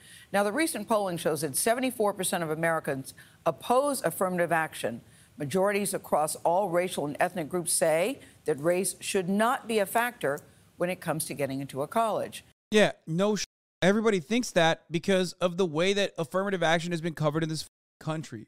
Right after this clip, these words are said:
Speaker 2: Seventy-four percent? Yeah, you wanna know why it's, like, seventy-four percent against? Because motherfuckers literally think it just means, like, black people who don't deserve it get to go to college instead of me, a white.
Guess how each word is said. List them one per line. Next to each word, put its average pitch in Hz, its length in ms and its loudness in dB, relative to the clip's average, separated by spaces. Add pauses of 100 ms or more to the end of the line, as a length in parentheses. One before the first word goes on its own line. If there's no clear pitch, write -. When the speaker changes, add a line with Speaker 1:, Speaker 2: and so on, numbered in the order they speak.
Speaker 2:
Seventy-four 180 600 2
percent? 180 420 -6
Yeah, 170 200 6
you 131 180 2
wanna 175 200 0
know 175 160 2
why 170 240 4
it's, 165 160 -2
like, 156 100 -2
seventy-four 160 540 0
percent 151 260 -2
against? 135 460 -4 (120)
Because 196 240 2
motherfuckers 196 280 2 (280)
literally 190 640 2
think 170 260 -2
it 165 80 -4
just 156 200 -4
means, 165 240 0
like, 143 160 0
black 156 380 2
people 147 280 0
who 151 140 2
don't 147 300 -2
deserve 139 400 2
it 117 180 -4
get 156 200 0
to 143 60 -4
go 151 200 4
to 135 80 0
college 151 400 6
instead 147 340 0
of 147 80 0
me, 160 340 4
a 139 120 2
white. 139 480 4